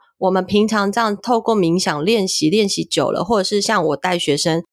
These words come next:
他们练习久了，其实我都会跟他说，他们可以应用在平常日常，也就是我们平常在呼吸的时候就可以做这样的自他交换或施与受，给予别人他们想要的，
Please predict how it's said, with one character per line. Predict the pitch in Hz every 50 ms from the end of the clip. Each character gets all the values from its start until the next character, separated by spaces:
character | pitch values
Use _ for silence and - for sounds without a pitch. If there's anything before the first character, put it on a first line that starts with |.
| _ _ _
他 | - 285
们 | 277 269
练 | 262 294 285 254
习 | 226 - 196 185
久 | - 175 156 151
了， | 160 156
其 | 160 - - 208
实 | 202 - 220
我 | 202 165
都 | - 190 208
会 | 220 202
跟 | - 196 190 196
他 | 196 190
说， | 190 - - 180 175 170 170 170
他 | - 208
们 | 202 196
可 | 196 196
以 | 170
应 | 165 185 196 190
用 | 190 180 175
在 | 170 - 180 160 156 - -
平 | - 170 156 160
常 | 175 160 156 165
日 | 190 190 160
常， | - - - - - 175 - _ _ _ _ _ _
也 | - 185 170
就 | 220 220 220
是 | 220 - 214 208 185 - -
我 | 180 185
们 | 190 190
平 | 202 185 190
常 | 196 180 175
在 | 190 208 208
呼 | 196 - 214 226
吸 | 226 - - 220
的 | 208 185
时 | 170 - - -
候 | 165 185 180 170
就 | 170 185 180
可 | - - 190 175
以 | 165 156 -
做 | - - 190 180
这 | 175 196
样 | 185 175
的 | 160 151
自 | - - 180
他 | 175 175 160 160
交 | - 165 160 170
换 | 175 165 165
或 | 180 165 160
施 | - - 165 165
与 | 147
受， | - - - 175 160 - - _ _ _ _ _ _ _ _ _
给 | - 196 226
予 | 247 240 202
别 | - - 180 175 180
人 | 185 180 180 175 175 175 185 185
他 | - 240 233
们 | 226 208
想 | 190 190 175 151 147
要 | 170 185 165 160
的， | - - - - - -